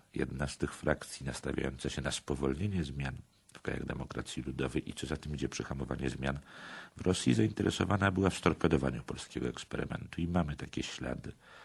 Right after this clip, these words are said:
w postaci na przykład zabójstwa księdza Niedzielaka i kilku innych podobnych wydarzeń, które potwierdzałyby tą bardzo aprioryczną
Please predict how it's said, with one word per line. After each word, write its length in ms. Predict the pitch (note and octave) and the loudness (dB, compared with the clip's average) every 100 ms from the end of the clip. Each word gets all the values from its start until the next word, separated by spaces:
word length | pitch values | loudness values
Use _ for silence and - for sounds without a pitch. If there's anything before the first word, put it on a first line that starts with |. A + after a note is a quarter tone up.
| - - | -20 -20
w 60 | |
postaci 400 | - - - - | -12 -8 -6 -4
na 80 | B1+ | -4
przykład 300 | - - B1 | -6 -4 -2
zabójstwa 500 | A#1+ B1 - - - - - | -2 -2 -4 -6 -8 -8 -6
księdza 440 | - A#1+ B1 C2 - - - | -6 -6 -2 -2 -2 -20 -10
Niedzielaka 600 | C#2 B1+ C#2+ E2+ G2 - | -4 0 2 2 0 -2
i 80 | - | -4
kilku 400 | - - - - | -2 -4 -2 -4
innych 520 | - C2 C2 C2+ - _ - - - - - | -4 -6 -4 -4 -6 _ -20 -20 -18 -20 -8
podobnych 600 | - C2 C#2+ C2 C2 - _ - - - | -2 2 2 2 -4 -6 _ -20 -20 -10
wydarzeń, 460 | - - D#2 E2+ D#2+ | -4 2 4 4 0
które 220 | - F#2+ | 4 4
potwierdzałyby 840 | - F#2 - D#2 C#2+ C2 G1+ - - | 6 4 8 6 8 6 6 -2 -2
tą 360 | - D#2 D2+ - - | 2 2 0 -4 6
bardzo 500 | D2+ D2+ D2 D#2 - _ _ _ _ - | 8 8 2 0 -2 _ _ _ _ 0
aprioryczną 800 | E2 - D2+ C#2 C#2 - A#1 | 0 6 6 6 2 -2 -4